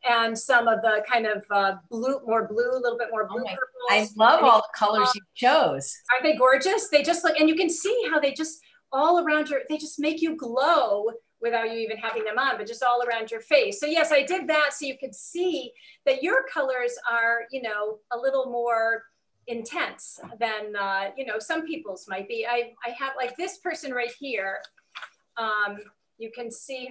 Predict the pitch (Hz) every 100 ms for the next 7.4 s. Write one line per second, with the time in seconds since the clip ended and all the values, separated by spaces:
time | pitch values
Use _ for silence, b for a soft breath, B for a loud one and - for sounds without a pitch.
0 | - 349 269 233 240 247 - 262 - 254
1 | 190 220 233 240 247 - 214 214 220 220
2 | 208 214 220 233 233 233 233 320 320 285
3 | 277 254 233 - 240 247 269 262 294 294
4 | 294 285 247 220 208 196 196 220 - 196
5 | 196 214 196 202 196 196 - 202 190 190
6 | 196 185 196 196 185 - 185 185 - -
7 | - - 226 160